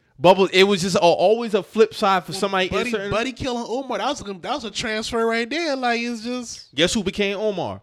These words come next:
Speaker 1: Michael.
Speaker 2: Yeah.
Speaker 1: Omar dead, so who get inserted? It's like everybody who died,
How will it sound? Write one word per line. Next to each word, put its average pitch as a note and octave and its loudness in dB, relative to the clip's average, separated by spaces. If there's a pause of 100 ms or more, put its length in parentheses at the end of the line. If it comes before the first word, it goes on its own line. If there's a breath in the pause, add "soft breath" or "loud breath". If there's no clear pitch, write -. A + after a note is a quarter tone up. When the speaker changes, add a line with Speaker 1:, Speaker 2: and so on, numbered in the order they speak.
Speaker 1:
Michael. A#2 -4 (600)
Speaker 2:
Yeah. C4+ -10 (1080)
Speaker 1:
Omar E3 4
dead, C#3+ 2
so C3 -6
who E3 -8
get D#3 -4
inserted? C3+ -8
It's D3 -2
like D#3+ 2
everybody G#3 2
who G#3 -6
died, G#3+ 0